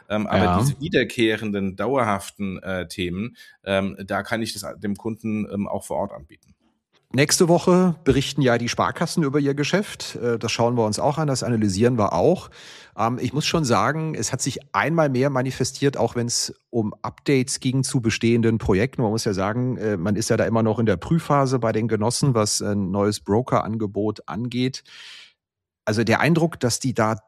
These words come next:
Speaker 2: doch deutlich hinterher sind, letztendlich mit ihren Angeboten am Frontend, verglichen mit den Sparkassen, hat sich da noch mal manifestiert bei mir. Und, äh, man hat das Gefühl, das Innovationstempo bei den Sparkassen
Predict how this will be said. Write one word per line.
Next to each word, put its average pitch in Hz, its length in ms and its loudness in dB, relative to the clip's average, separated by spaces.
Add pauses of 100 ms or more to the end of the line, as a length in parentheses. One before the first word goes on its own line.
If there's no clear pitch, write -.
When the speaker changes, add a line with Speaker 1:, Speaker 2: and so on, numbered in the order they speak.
Speaker 2:
doch - 480 -2 (120)
deutlich 135 480 0
hinterher 127 600 0
sind, 139 260 2
letztendlich 127 760 -2
mit 123 140 -2
ihren 117 420 -2
Angeboten 123 640 0
am 107 140 0
Frontend, 110 560 0 (180)
verglichen 104 400 -4
mit 117 120 -2
den 101 100 -2
Sparkassen, 151 800 -2
hat 131 120 -6
sich - 240 -8
da 135 340 0
noch 113 260 -2
mal 127 320 0 (380)
manifestiert 110 600 0
bei 78 120 -2
mir. 73 320 -4
Und, 82 400 -6
äh, 90 300 0
man 90 220 -2
hat 131 140 -4
das - 260 -6
Gefühl, 123 320 2
das 123 160 2
Innovationstempo 127 880 2
bei 110 100 0
den 92 120 -4
Sparkassen - 640 -2